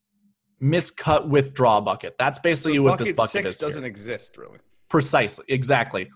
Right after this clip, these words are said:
Speaker 1: Although Jason Day just withdrew, so he technically is gonna be in this bucket for next year.
Speaker 2: Fucking Jason Day.
Speaker 1: <laughs>
Speaker 2: Oh, yeah.
Speaker 1: Yeah.
Speaker 2: I had the best lineup. My best lineup, dude, had Jason Day.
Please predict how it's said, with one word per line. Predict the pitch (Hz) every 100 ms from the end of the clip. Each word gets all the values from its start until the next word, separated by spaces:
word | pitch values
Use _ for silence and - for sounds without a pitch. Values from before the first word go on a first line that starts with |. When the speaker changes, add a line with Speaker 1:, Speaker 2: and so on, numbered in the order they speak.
| -
Speaker 1:
Although | 147 151 156
Jason | 147 156 139 135
Day | 143 160
just | 143 135
withdrew, | 120 - 120 120 120
so | 127
he | 117 180
technically | 139 190 196 185 175 156
is | 135
gonna | 143 151
be | 135 139 135
in | 156 165 143
this | 147 139
bucket | - 160 - -
for | 127
next | 123 123 -
year. | 113 82 - _
Speaker 2:
Fucking | - - - 135
Jason | 117 120 117 - 107
Day. | 101 110 -
Speaker 1:
<laughs> | - - 262
Speaker 2:
Oh, | 254
yeah. | 247
Speaker 1:
Yeah. | 185 170 185 -
Speaker 2:
I | -
had | 330
the | 415
best | - 190 -
lineup. | 196 202 165 -
My | 147
best | 135 175 - - - -
lineup, | 147 127 110
dude, | 123 117
had | - 135 135
Jason | 120 123 110
Day. | 107